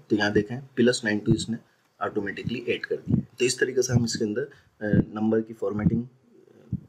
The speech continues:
फिर data validation के through क-, कर सकते हैं। अब इसके साथ साथ अगर हम इसमें ये validation भी लगाना चाहें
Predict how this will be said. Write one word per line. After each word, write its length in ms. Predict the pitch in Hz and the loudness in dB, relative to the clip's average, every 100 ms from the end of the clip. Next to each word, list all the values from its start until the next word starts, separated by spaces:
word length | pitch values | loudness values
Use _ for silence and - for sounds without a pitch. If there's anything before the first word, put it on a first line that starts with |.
| _ _ - | _ _ -2
फिर 140 | 110 | -2
data 280 | 113 107 107 | 2 2 2
validation 420 | 104 101 98 113 | 2 2 0 -8
के 80 | 107 | -12
through 220 | - 107 | -12 -14
क-, 160 | 110 - _ _ | -14 -20 _ _
कर 120 | - 98 | -4 -4
सकते 260 | - _ | -6 _
हैं। 400 | _ _ _ - | _ _ _ -2
अब 140 | 123 143 | 0 2
इसके 200 | - 170 | 0 2
साथ 140 | - | 2
साथ 220 | - 147 | 2 0
अगर 180 | 139 139 | 2 0
हम 100 | 143 | -2
इसमें 240 | 135 139 131 | -4 -6 -2
ये 100 | 131 | 2
validation 460 | 123 127 120 135 | 2 4 4 2
भी 80 | 147 | 2
लगाना 300 | 135 120 117 | 2 4 2
चाहें 360 | 117 110 117 | 0 0 0